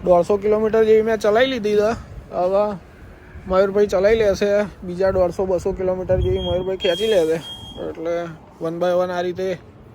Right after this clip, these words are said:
ચલાવતા ચલાવતા પહોંચી જઈશું આપણે મંજિલ સુધી. સવારે ગ્રેમ્પિયન્સ કરીને એક જગ્યાએ સ્ટે કરવાના છે.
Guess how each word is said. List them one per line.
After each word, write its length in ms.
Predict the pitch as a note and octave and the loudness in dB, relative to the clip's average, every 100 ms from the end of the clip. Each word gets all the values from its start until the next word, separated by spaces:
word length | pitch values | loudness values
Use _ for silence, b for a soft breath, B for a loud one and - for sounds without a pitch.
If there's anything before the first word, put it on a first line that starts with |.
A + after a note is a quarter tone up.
| - B B B - | -20 B B B -14
ચલાવતા 380 | - E3 F3+ F#3+ | -4 -2 0 0
ચલાવતા 380 | F3+ F3+ F#3 F#3+ | 0 0 2 2
પહોંચી 300 | F3+ E3+ A3 | 0 -4 -2
જઈશું 360 | G#3 F#3 F#3+ | -2 0 0
આપણે 240 | E3+ D#3+ E3 C#3 | -2 -2 -6 -8
મંજિલ 400 | D3+ D3+ D#3+ D#3+ | -8 -6 -4 -6
સુધી. 220 | D#3 D#3 - - | -6 -8 -10 -10
સવારે 380 | D#3+ D#3 F3+ G3 | -4 -2 -2 -2
ગ્રેમ્પિયન્સ 560 | F3+ F3+ F3+ G3+ G#3+ | -2 -2 0 -4 -4
કરીને 280 | - G#3+ A3 | -4 -2 0
એક 100 | A3 | -2
જગ્યાએ 440 | G3 F#3 G#3+ G#3+ A3 | -4 -2 -2 0 -2
સ્ટે 280 | - G3+ | -2 -4
કરવાના 460 | G3+ G3 G#3 A#3+ A3 | -2 0 0 0 0
છે. 200 | G3 A#3+ | -2 -6